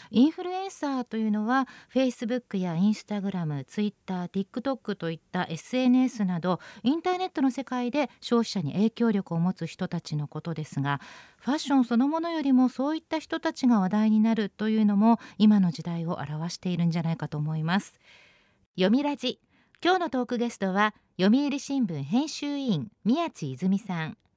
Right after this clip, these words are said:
テーマは、ファッションの世界に新時代。引き続きお話を伺います。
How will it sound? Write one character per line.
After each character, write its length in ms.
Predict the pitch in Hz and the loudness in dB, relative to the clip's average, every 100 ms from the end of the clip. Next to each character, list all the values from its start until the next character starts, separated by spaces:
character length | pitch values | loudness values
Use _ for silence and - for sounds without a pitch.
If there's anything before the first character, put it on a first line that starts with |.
| _ _ | _ _
テ 120 | - 294 | -2 0
ー 40 | |
マ 140 | 247 196 | 2 2
は、 220 | 202 - _ _ | 0 -2 _ _
フ 120 | - | 0
ァ 20 | 339 | 0
ッ 40 | |
シ 140 | - 359 | 0 -2
ョ 60 | |
ン 60 | 302 | -2
の 80 | 240 | -2
世 160 | 247 | -4
界 200 | - 208 | -6 -4
に 120 | 139 | -4
新 320 | 123 - 214 294 | -6 2 2 2
時 120 | 311 | -4
代。 280 | 247 156 - _ _ _ - - - | -2 -4 -6 _ _ _ -20 -20 -18
引 220 | - 269 | -10 -8
き 0 | |
続 220 | 262 254 | -6 -6
き 120 | 240 | -4
お 80 | 220 | -2
話 320 | 208 196 202 | -2 -4 -4
を 60 | 185 | -6
伺 260 | 185 180 | -6 -6
い 80 | 170 | -4
ま 240 | 165 196 233 | -2 0 0
す。 180 | - | -4